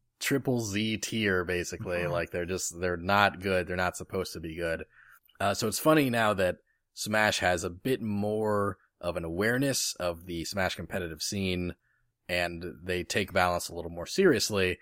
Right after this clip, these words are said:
Speaker 1: It's funny that Pichu's back, and it hurts itself when it uses electricity again.
Speaker 2: Right.
Speaker 1: Uh, <laughs> I feel like Pichu, even Pichu will probably have things that make it a bit more viable this time.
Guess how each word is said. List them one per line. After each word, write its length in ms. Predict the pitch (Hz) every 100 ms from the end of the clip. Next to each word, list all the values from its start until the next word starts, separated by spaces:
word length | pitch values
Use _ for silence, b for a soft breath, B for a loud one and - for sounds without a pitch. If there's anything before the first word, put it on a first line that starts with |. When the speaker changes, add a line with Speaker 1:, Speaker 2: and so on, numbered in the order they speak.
| B -
Speaker 1:
It's 160 | 101
funny 320 | 220 214 120 107
that 220 | 90 -
Pichu's 440 | 117 104 101 92
back, 600 | 87 92 101 98 87 - - b b b -
and 360 | 87 85 85
it 200 | 85 82
hurts 320 | 85 127 -
itself 400 | 101 - 95 90
when 80 | 95
it 60 | 87
uses 260 | 85 85 85
electricity 640 | 78 80 156 143 101 85
again. 400 | 76 76 - 87 -
Speaker 2:
Right. 360 | 107 95 92 - _
Speaker 1:
Uh, 380 | 90 90 87 90 B B B
<laughs> 320 | B B _
I 140 | 107 113
feel 480 | - 165 175 170
like 280 | 147 123 117 - - - -
Pichu, 640 | 113 - 113 107 107 104 101
even 320 | 156 175 165
Pichu 320 | - 156 -
will 160 | 107 101
probably 400 | 120 101 98 92
have 280 | 87 85 82
things 400 | 92 85 85 -
that 160 | 85 -
make 280 | - 87 85
it 80 | 82
a 60 | 85
bit 140 | 82
more 160 | 78 76
viable 360 | 78 80 87
this 180 | 101 98
time. 360 | 113 110 117